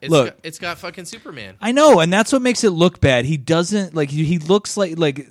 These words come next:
Speaker 2: like, basically I read a thing where they were co-, like, the comment on it was like, "Yeah, him and his wig. It looks
Speaker 1: Uh-huh.
Speaker 2: fucking bad, dude."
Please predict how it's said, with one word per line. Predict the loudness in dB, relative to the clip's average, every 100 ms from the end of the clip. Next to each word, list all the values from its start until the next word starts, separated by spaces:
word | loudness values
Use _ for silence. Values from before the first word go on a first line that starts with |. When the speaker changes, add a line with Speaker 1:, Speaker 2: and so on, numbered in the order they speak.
| -10
Speaker 2:
like, | -8 -4
basically | -4 -2 -4 -2
I | -2
read | 0 0
a | -2
thing | -4 -6 -6
where | -6
they | -6
were | -6
co-, | -8
like, | -10 -8
the | -8
comment | -8 -6 -6
on | -6
it |
was | -6
like, | -6 -6
"Yeah, | -8 -8
him | -6 -4
and | -2
his | -4
wig. | -2 0 2 0 -8 -10
It | -4
looks | -2 -2 -4
Speaker 1:
Uh-huh. | -4
Speaker 2:
fucking | -2 0 -4 -2
bad, | -4 -4 -10 -12
dude." | -10 -10 -12